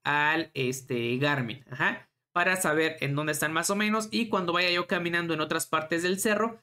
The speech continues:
saber dentro de cuál de los polígonos me encuentro, ¿no? O dentro de cuál de las tres fracciones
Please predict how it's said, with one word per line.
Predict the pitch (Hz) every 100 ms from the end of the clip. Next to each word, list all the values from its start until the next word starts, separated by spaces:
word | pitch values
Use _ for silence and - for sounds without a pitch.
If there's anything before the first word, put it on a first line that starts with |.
| _
saber | - 180 190 208 156
dentro | 147 143 143
de | 139
cuál | 160 156 156
de |
los | 139 139
polígonos | - 135 143 147 143 147 -
me | 139 135 135 135 139
encuentro, | 131 135 120 113
¿no? | 131 165
O |
dentro | 143 131 139
de | 135
cuál | 135 165
de | 160
las | 139 135
tres | - 156 -
fracciones | 143 139 143 143 151 -